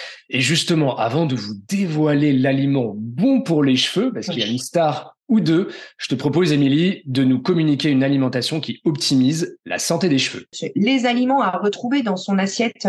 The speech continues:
Speaker 2: dans son quotidien ou sur sa semaine, en tout cas dans son équilibre varié et diversifié, on va retrouver plus, euh, donc les protéines, puisque, euh, la, le, le, la fibre capillaire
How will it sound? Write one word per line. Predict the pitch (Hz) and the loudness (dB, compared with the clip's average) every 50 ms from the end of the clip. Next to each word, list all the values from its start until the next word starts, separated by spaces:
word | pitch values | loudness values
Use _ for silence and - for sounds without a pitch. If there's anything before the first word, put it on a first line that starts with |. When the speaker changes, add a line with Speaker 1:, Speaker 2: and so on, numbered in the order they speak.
| 175 165 | -2 0
Speaker 2:
dans | 170 175 175 | 0 -2 -2
son | - 185 180 175 175 | -2 -4 -4 -4 -2
quotidien | - 202 196 190 - 190 175 208 220 226 208 | -2 -2 -2 -2 -4 -4 0 0 0 2 2
ou | 196 185 | 0 0
sur | - - 180 180 | -2 -4 -4 -4
sa | - - 180 | -2 -4 -4
semaine, | 175 - 208 196 214 233 233 | -2 0 0 2 2 2 2
en | 202 190 190 | 0 -2 -4
tout | - 185 | -6 -4
cas | - 214 208 | -2 -2 -2
dans | 185 180 | -2 -2
son | - - 180 | -4 -6 -6
équilibre | 175 180 180 - 202 196 202 208 208 175 170 | -6 -6 -6 -6 -4 -2 0 0 0 0 0
varié | 165 170 175 175 180 196 196 | 0 -2 -2 -2 -2 -2 -2
et | 175 | -2
diversifié, | 170 180 175 175 170 - - 170 - - 226 - - - - - - - - - | -2 -4 -4 -4 -6 -6 -12 -8 -4 -4 -4 -4 -4 -10 -16 -16 -16 -18 -10 -4
on | 196 196 | 0 0
va | 208 196 | 0 0
retrouver | - - 139 135 208 196 233 233 202 | -2 -8 -8 -6 -4 -2 -2 -2 -2
plus, | - - 208 196 _ - 202 | -4 -10 -12 -12 _ -4 -2
euh, | 196 196 | -2 0
donc | 190 196 196 190 - | 0 -2 -2 0 0
les | 208 | -2
protéines, | 208 - - 240 - 254 247 269 320 349 339 339 | -2 0 -2 -2 0 0 2 2 2 0 0 -2
puisque, | 240 202 - - 220 | -4 -6 -4 -2 -2
euh, | 208 202 - - - - _ - | -2 -2 -4 -10 -20 -18 _ -4
la, | 196 185 180 180 180 180 180 180 180 185 185 185 - - | 0 0 2 2 2 2 2 2 2 0 -2 -4 -4 -6
le, | - 190 180 175 175 170 170 165 | -6 -2 0 0 2 2 0 0
le, | 165 165 165 165 160 | -2 -4 -4 -4 -2
la | 170 175 | -2 -2
fibre | - - - 254 240 202 196 196 190 185 | -2 -2 0 0 0 2 2 0 -2 -2
capillaire | - 185 180 180 - 202 196 208 220 214 202 - | -2 -4 -4 -2 -2 -2 0 2 2 0 -2 -4